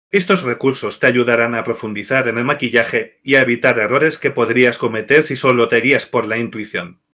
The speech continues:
Cómo aprender de los errores de otros. Aprender de los errores de otras personas es una excelente forma de mejorar. En los tutoriales, muchas veces las creadoras comparten sus fracasos y lo que hicieron para solucionarlos.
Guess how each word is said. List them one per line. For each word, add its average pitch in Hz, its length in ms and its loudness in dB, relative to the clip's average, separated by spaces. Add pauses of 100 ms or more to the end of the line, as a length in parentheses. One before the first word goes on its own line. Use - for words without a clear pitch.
(140)
Cómo 151 260 2
aprender 127 480 0
de 110 80 -4
los 107 180 -4
errores 135 420 0
de 110 120 2
otros. 131 380 0
Aprender 131 520 0
de 110 80 -2
los 107 160 -4
errores 127 400 0
de 113 100 0
otras 127 400 0
personas 135 520 -2
es 123 140 -8
una 139 180 -4
excelente 135 640 -2
forma 151 380 -2
de 131 120 0
mejorar. 98 540 -8 (300)
En 120 160 -4
los 110 140 0
tutoriales, 113 760 0
muchas 170 380 2
veces 143 260 0
las 107 140 -2
creadoras 135 420 0
comparten 143 500 -2
sus 127 160 -4
fracasos 120 640 0
y 127 60 0
lo 113 120 0
que 135 100 -2
hicieron 160 260 2
para 117 140 -2
solucionarlos. 104 840 -6